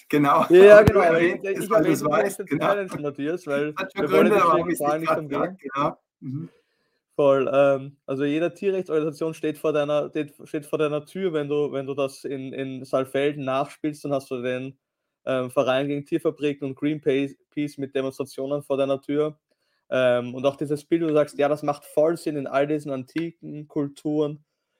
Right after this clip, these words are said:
Speaker 2: in all diesen Kulturen weltweit. Aber jetzt
Speaker 1: Mhm.
Speaker 2: wir als, in unserer postmodernen Kultur, wenn wir sagen, ja, aber wir sind über das hinweg, also sollten wir nicht in unserer modernen Kultur über das hinweg sein, dieses
Speaker 1: Mhm.
Speaker 2: Opferbild, sollten wir nicht eigentlich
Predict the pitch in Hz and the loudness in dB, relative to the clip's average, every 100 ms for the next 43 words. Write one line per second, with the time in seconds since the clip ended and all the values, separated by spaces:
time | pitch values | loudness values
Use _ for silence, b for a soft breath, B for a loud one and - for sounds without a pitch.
0 | _ 131 135 131 135 139 147 139 - 151 | _ -2 0 0 -4 -6 -6 -6 -2 -2
1 | 135 123 123 113 113 131 156 - _ _ | 0 -2 -2 -4 -4 -2 -4 -8 _ _
2 | - 127 135 127 131 127 165 196 190 135 | -2 0 0 -4 -10 -10 -2 0 2 2
3 | 135 135 131 - _ _ _ _ _ _ | 0 -2 -6 -20 _ _ _ _ _ _
4 | _ 127 127 131 143 151 151 151 147 139 | _ -12 -6 -4 0 -2 -2 -2 -2 -2
5 | 151 139 143 143 135 139 127 135 139 135 | -4 -6 -6 -6 -4 -2 0 -2 -2 -4
6 | 135 147 143 151 151 151 135 135 - - | -6 -10 -10 -8 0 2 2 -2 -4 -18
7 | _ _ 147 131 131 127 - 120 117 127 | _ _ -6 -2 -2 -2 -4 -6 -2 -2
8 | 127 127 131 131 131 131 120 127 131 143 | -2 -10 -10 -8 -6 -4 -2 0 0 -2
9 | 143 135 139 131 123 - 127 135 - - | -6 -6 -4 -2 -4 -4 -4 -4 -4 -4
10 | 131 135 _ _ - 139 131 135 147 143 | -4 -4 _ _ -6 -4 0 -2 0 -2
11 | 131 135 131 131 135 139 _ _ _ - | -2 2 2 2 -2 -4 _ _ _ -2
12 | 131 127 131 131 131 127 123 127 127 127 | -2 -2 -4 -4 -4 0 2 0 -2 -2
13 | 123 127 - | 0 -2 -8